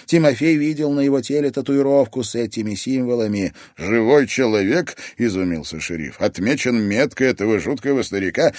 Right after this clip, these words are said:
Но как такое возможно?» «Мастер игрушек!» — воскликнул Стрелец. «Мы же совсем о нем забыли. А ведь старик приглашал нас для разговора».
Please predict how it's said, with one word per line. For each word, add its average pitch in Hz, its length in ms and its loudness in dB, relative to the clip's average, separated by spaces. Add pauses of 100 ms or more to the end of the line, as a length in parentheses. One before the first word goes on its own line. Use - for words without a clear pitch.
(140)
Но 110 160 0
как - 320 2
такое 151 420 0
возможно?» 127 720 2 (160)
«Мастер 110 840 2
игрушек!» — 131 880 6
воскликнул 95 800 -2
Стрелец. 95 640 -4
«Мы 113 160 0
же 120 160 0
совсем 160 760 2
о 160 80 6
нем 156 300 4
забыли. 107 760 2 (320)
А 107 120 4
ведь 135 200 2
старик 135 480 2
приглашал 147 640 4
нас 156 200 2
для 147 200 4
разговора». 151 760 8